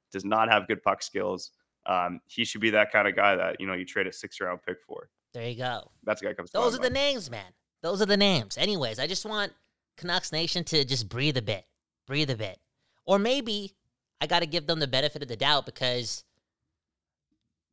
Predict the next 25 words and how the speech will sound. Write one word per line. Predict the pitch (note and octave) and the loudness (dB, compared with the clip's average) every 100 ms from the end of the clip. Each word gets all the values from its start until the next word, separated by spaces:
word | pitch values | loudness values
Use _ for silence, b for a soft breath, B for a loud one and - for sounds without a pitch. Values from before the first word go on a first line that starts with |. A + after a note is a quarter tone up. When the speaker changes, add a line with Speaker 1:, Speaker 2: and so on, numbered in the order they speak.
| - | -8
Speaker 2:
if | C3 D3+ | -8 -6
you | |
don't | B2+ D3 E3+ D3+ | 0 0 0 -2
bring | D#3+ D#3 | -2 -2
in | |
another | C#3+ C#3 C3 | -2 0 0
guy, | A#2+ C#3+ A#2+ | 4 4 4
that | A2+ A#2+ | 0 -2
means | C#3+ C#3+ B2+ - - _ _ _ _ _ _ _ _ _ | -2 -2 -4 -8 -10 _ _ _ _ _ _ _ _ _
Tyler | - B2+ C#3+ | -4 0 0
Myers | C3 C3+ C3+ B2 A2 - _ _ B2 | 2 4 2 0 -4 -6 _ _ -6
is | A2+ | -4
going | A#2+ B2 | -2 -4
to | - | -4
play | - B2+ B2+ | 0 0 2
every | A#2 A#2+ | -2 -4
single | - A#2 | -6 -6
game. | A2+ A#2+ A2+ G2+ | -4 -2 -2 -4
Zadorov | G2+ A#2+ A2+ A#2+ A#2+ A#2 | -6 -4 0 2 2 0
is | A2+ | -4
gonna | A#2 | -6
play | - A#2 | -4 -2
every | A2+ A#2 | -2 -4
single | - A#2+ G#2+ | -6 -8 -4
game. | A#2 A2+ | -4 -4